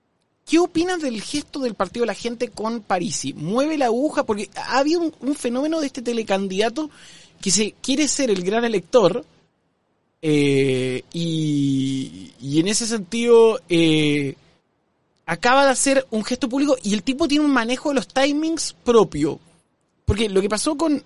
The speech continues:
el fenómeno Bad Boys, a mi, a mi parecer, es que se ganaron, o sea, si ya tenían de enemigo a, a Cast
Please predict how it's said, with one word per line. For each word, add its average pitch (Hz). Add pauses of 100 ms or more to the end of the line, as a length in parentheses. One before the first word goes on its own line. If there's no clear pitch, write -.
(260)
el 175
fenómeno 233
Bad 233
Boys, 196
a 160
mi, 165 (120)
a 151
mi 151
parecer, 208 (640)
es 190
que 240
se -
ganaron, 240 (640)
o 175
sea, 214
si 196
ya 233
tenían 277
de 247
enemigo 240
a, 196
a 160
Cast 208